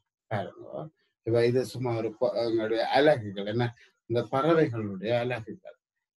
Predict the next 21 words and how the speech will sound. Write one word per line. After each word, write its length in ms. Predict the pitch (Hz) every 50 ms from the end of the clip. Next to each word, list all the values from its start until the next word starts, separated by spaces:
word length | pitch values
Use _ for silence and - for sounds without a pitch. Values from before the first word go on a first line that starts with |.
| _ 156
சரிதா? 220 | 156 156 151 123
நான் 200 | 135 135 139 143
இது 140 | 151 147 131
சொன்னான் 440 | 117 139 135 143 143 147 147 147 147
உங்களுக்கு, 420 | 143 147 147 143 147 139 156 190 226 240 233 - - - - _
நான் 180 | _ 123 120 120
உங்களுக்கு 300 | 123 123 123 123 117 123
ஒரு 220 | 120 117 117 117
முதல் 220 | 110 110 117 120 117
சிலபஸ் 460 | - 123 123 123 123 135 131 127 -
மாதிரி 320 | 135 123 120 117 117 120
ஓடி 280 | 117 117 113 117 123 117
போட்டு, 380 | - - 131 127 123 - - 214 269 269 - 247 202 180
பிறகு 300 | - - 165 165 156 151
உங்களுக்கு 340 | 143 143 143 139 156 156 165 -
கேள்வி 260 | 151 147 139 135 131
விடைகள் 440 | 120 120 110 107 101 - 202 269 - - - - - -
தருவேன்னு 440 | - 165 165 156 143 131 117 110 104
சொல்லி 240 | 95 - 117 - 180
சொன்னேன். 460 | 185 - 214 180 127 104 90 98 107
சரிதானே? 440 | - 196 196 202 220 220 214 214